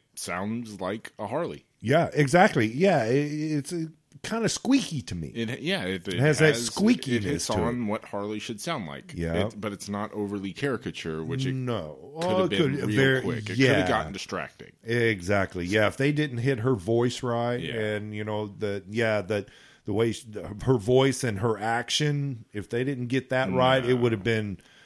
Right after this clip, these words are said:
Speaker 2: a crowbar.
Speaker 1: And, yeah.
Speaker 2: They would have had a crowbar.
Speaker 1: And you talk about her action, dude. We see towards the end of this trailer when she's doing, like, the Black Widow flip around some dude and
Speaker 2: And
Speaker 1: shooting with a
Speaker 2: she,
Speaker 1: gun.
Speaker 2: yeah, she's just badass.
Speaker 1: Uh, fucking that moment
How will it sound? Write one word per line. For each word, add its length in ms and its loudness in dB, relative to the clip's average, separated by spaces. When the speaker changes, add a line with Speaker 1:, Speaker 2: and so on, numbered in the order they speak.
Speaker 2:
a 140 0
crowbar. 560 2
Speaker 1:
And, 240 -4
yeah. 140 0
Speaker 2:
They 80 4
would 160 4
have 80 0
had 120 2
a 60 -6
crowbar. 920 2
Speaker 1:
And 80 -4
you 100 -6
talk 220 -4
about 160 -4
her 140 -8
action, 460 -6
dude. 240 -4
We 120 -4
see 260 -6
towards 300 -6
the 80 -6
end 160 -4
of 40 -8
this 160 -6
trailer 380 -8
when 160 -8
she's 320 -8
doing, 260 -6
like, 200 -8
the 80 -12
Black 400 -6
Widow 240 -6
flip 420 -8
around 300 -4
some 160 -8
dude 80 -4
and 160 0
Speaker 2:
And 100 -6
Speaker 1:
shooting 480 -2
with 140 -6
a 60 -10
Speaker 2:
she, 40 -12
Speaker 1:
gun. 480 -4
Speaker 2:
yeah, 280 -2
she's 420 -2
just 340 -2
badass. 1000 -2
Speaker 1:
Uh, 60 -8
fucking 500 -6
that 220 -4
moment 520 -4